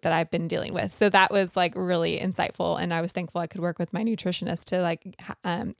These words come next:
get all that information. But, you know, it is something that is getting more talked about 'cause, like you said, there are these companies that are, that are, have these glucose, um, monitors available. Um, and yeah, like you said, unfortunately they are expensive, but I am thankful. I feel like there's so many, like,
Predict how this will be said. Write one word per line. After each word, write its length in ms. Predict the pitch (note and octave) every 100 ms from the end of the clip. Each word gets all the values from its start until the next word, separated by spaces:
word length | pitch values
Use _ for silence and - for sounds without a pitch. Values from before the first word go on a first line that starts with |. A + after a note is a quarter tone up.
| -
get 100 | G3+
all 140 | F3
that 140 | E3 -
information. 580 | F3 F3 F3 - G3 - - - -
But, 240 | G#3+ F#3 -
you 160 | - A3+
know, 120 | G3
it 200 | G#3+ -
is 200 | A#3+ C4
something 340 | C#4 C#4 C#4
that 100 | C4 B3+
is 120 | A#3+
getting 240 | B3 A#3+
more 140 | A#3 A#3+
talked 240 | A3+ -
about 180 | A3+ A3+
'cause, 160 | G#3+
like 140 | F#3+ F3+
you 100 | F3+
said, 180 | F3+ F3
there 140 | F3
are 240 | F#3 F#3
these 160 | F#3 F3+
companies 500 | - F#3 F3 F3 F3+
that 140 | F3+
are, 300 | F3 F3 E3 -
that 180 | F#3 F3+
are, 140 | -
have 260 | F3+ F#3 F3
these 240 | F3+ F3
glucose, 540 | - F3 - F3+ - -
um, 400 | G3 F3+ E3+ E3+ - _ - - - _ -
monitors 440 | F#3+ F#3 F#3 F3+
available. 720 | F3 F3 F#3+ G3+ A#3 C4 C4 -
Um, 300 | F3+ F3 - -
and 180 | F#3+ -
yeah, 260 | G3+ F3 -
like 180 | F3+ G3
you 60 |
said, 200 | F#3+ F3
unfortunately 420 | E3+ F#3+ F#3+ G3
they 140 | F#3 F3
are 100 | F3
expensive, 480 | - F3+ F3+ G#3 F#3
but 80 |
I 80 | F3+
am 200 | F3+ F#3+
thankful. 320 | F#3+ F#3 -
I 120 | F#3+ G3+
feel 120 | G3
like 120 | F#3
there's 200 | F#3 F#3
so 140 | G3+
many, 160 | F#3+ F#3+
like, 260 | F3+ F3